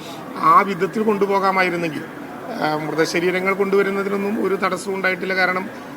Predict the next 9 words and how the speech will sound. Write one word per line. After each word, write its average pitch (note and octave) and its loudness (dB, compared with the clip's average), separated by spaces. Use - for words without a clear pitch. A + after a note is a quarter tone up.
നോർക്കയുടെ, F3+ 4
ആ, E3+ 0
മുഖ്യമന്ത്രിയുടെ F3 -2
പ്രത്യേക F3+ -2
നിർദ്ദേശപ്രകാരം E3+ 0
അവിടെയും, F3 2
ആ, F3 4
നമ്മൾ E3+ 2
പ്രത്യേകമായിട്ടുള്ള, E3 2